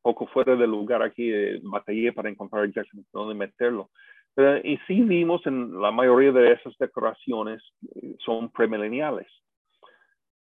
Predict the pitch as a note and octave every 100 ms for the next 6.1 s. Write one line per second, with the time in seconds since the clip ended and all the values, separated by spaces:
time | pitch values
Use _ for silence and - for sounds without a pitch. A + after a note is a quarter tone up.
0 | _ _ _ - C3 A#2+ A2 G#2+ G2+ -
1 | A#2+ A#2 A2+ A2+ E3 F3+ C3 A#2 A2+ A2
2 | - - G2 - G#2+ G2+ - G#2 A2 D3
3 | C#3+ A#2 A#2+ A#2+ B2 B2+ A#2+ A2 G2+ -
4 | _ _ _ _ - A#2 D3 D#3 D#3+ C#3+
5 | C#3 A#2 - F3+ - A#2+ B2 B2 B2 E3+